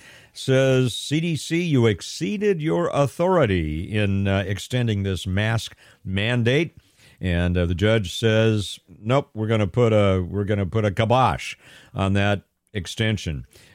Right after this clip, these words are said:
Uh, the Biden administration right now deciding whether or not it's, uh, Department of Justice deciding how they're going to handle that. I would assume that they're going to file an appeal, but who knows? We'll, we'll see how that develops. Uh, again, I,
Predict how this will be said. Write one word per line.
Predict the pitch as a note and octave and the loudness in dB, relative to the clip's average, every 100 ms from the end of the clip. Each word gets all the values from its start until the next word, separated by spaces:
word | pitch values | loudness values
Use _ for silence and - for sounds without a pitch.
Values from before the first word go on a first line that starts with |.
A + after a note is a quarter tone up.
| - | -6
Uh, | E2 | -4
the | D#2+ D#2+ | -2 0
Biden | G#2+ A#2 A2+ | 2 2 2
administration | G#2+ A2 G2+ - A2 A2 G2+ | 4 2 0 -2 -2 -2 -2
right | G#2 G2+ | -2 -2
now | G2+ D#3 G3+ | -2 0 0
deciding | C#3 - C3 A#2+ A2 G#2+ | -2 -2 0 0 0 2
whether | A#2 A2+ | 2 4
or | A2 G2+ | 4 2
not | G#2 C3 - - | 2 0 -2 -6
it's, | G#2+ G#2 - G2+ | -6 -6 -4 0
uh, | F#2+ F#2 F2+ D#2 | 2 2 -2 -2
Department | G#2 A2+ G#2+ G2+ | -2 0 0 -2
of | E2 | -2
Justice | G2+ G#2 - G#2+ - | -2 -2 -4 -8 -10
deciding | - F2+ - G#2+ G2+ G2+ F2+ | -8 -8 -4 -2 -2 -4 -4
how | D2+ A2+ G#2+ | -2 0 0
they're | F#2+ | -2
going | F#2 F#2+ F2 | -2 -4 -4
to | D#2 | -2
handle | A2 A2 G2+ | 0 0 2
that. | G#2 G2+ - _ - - - | 2 2 -2 _ -20 -20 -4
I | G#2+ | 0
would | A#2+ A#2 | 2 2
assume | G2 - G3+ F3+ G#2+ F#2+ | 0 -2 0 2 2 2
that | G2 | 0
they're | F2+ F#2+ | -2 -2
going | G2+ G2 F#2 | 0 0 0
to | F2+ D2+ | -2 -4
file | - G#2+ G2+ G2+ | -2 2 2 0
an | G2 E2 | -2 -4
appeal, | C#2 - D#3+ D3+ D3+ C3 | -4 -2 0 2 0 -4
but | A3 F#3+ | -4 -2
who | G#3 | 0
knows? | G#3 C3 D2 - | 0 -2 -4 0
We'll, | A2+ G#2+ - - - - | 2 2 -2 -20 -20 -6
we'll | B2 | -2
see | A#2 C#3+ A#2 | 0 0 2
how | A2 A2 G2+ | 4 4 4
that | G2+ F2+ E2 | 2 0 -6
develops. | E2+ G#2+ F#2 C#2 B1+ - - | 0 2 2 -2 -8 -14 -6
Uh, | F#2+ F2+ F2+ | -2 0 0
again, | F#2+ A#2 A2+ | 0 0 0
I, | A#2 A#2 G#2+ | 2 0 -2